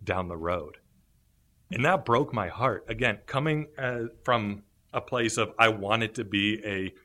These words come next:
psychologist to help people reach their full potential and caring deeply about people." My StrengthsFinder personality assessment says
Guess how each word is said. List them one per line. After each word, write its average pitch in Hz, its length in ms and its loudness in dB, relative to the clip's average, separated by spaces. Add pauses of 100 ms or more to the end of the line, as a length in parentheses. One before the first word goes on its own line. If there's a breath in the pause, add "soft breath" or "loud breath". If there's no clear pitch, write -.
psychologist 101 800 -2
to 110 60 -4
help - 340 2
people 117 300 -6
reach 101 380 -2
their 95 160 2
full 120 260 -2
potential 120 800 0 (260 loud breath)
and 113 180 -4
caring 123 400 2
deeply 117 420 -2
about 98 380 2
people." 98 460 -6 (340 soft breath)
My 123 200 4
StrengthsFinder 127 720 0
personality 120 640 2
assessment 107 500 0
says 104 340 -2